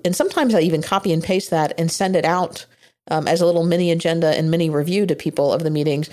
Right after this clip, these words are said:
so that I know that <laughs> we were all in the same meeting, and hopefully we all got the same information out of this meeting. This is what I'm working off of, and, and now it's what you're working off of too.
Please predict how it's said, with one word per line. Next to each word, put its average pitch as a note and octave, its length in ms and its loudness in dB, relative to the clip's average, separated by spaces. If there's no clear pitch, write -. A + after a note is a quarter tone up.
so - 160 0
that E3+ 80 4
I E3 80 2
know F#3 160 2
that - 400 -4
<laughs> E3+ 140 -4
we E3+ 120 2
were E3 160 2
all D#3+ 160 4
in C4+ 60 0
the C#4+ 80 0
same C#4 240 -2
meeting, F3+ 400 0
and E3 160 -2
hopefully F3+ 380 0
we F3 160 2
all F3 100 2
got E3+ 160 0
the F3 60 0
same E3+ 260 -2
information E3 480 0
out C3+ 100 0
of B2 60 -2
this C3+ 160 -4
meeting. C#3 340 0
This E3+ 140 0
is F#3 140 0
what E3 140 2
I'm D#3+ 160 2
working C#3+ 280 -2
off C#3 200 -4
of, C3+ 120 0
and, C#3 360 -2
and D#3+ 100 -2
now D3+ 220 0
it's C3+ 160 -6
what D3+ 120 0
you're E3 140 -2
working D3 320 -4
off C3+ 180 -4
of - 160 -12
too. C#3 320 0